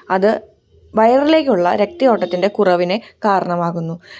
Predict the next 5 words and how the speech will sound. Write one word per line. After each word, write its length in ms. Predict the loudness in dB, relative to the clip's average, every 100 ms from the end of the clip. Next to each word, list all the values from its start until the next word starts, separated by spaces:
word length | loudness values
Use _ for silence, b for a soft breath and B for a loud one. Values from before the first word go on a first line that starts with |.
| -2
രക്തയോട്ടം 500 | -2 2 2 4 2
കുറയുന്നതോടുകൂടി 920 | 2 2 2 2 2 2 0 0 -2
ഡൈജഷൻ 540 | 0 0 2 0 0 -2 -4
പ്രോസസ്സും 480 | -4 -2 -2 -4 -4
കുറയുന്നു. 500 | 0 2 2 -2